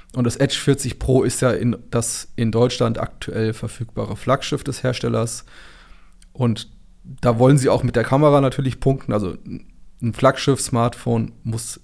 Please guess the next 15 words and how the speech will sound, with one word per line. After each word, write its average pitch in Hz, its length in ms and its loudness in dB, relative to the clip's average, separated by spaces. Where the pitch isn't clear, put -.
mit - 160 -8
allem 180 240 6
punkten, 160 500 2
aber 117 240 0
halt 117 160 -4
vor - 120 -4
allem 117 160 0
auch 98 140 -4
mit 110 100 -8
der 113 100 -4
Kamera. 123 480 0
Ist - 340 0
ihnen 135 160 4
jetzt 127 220 0
hier, 139 420 2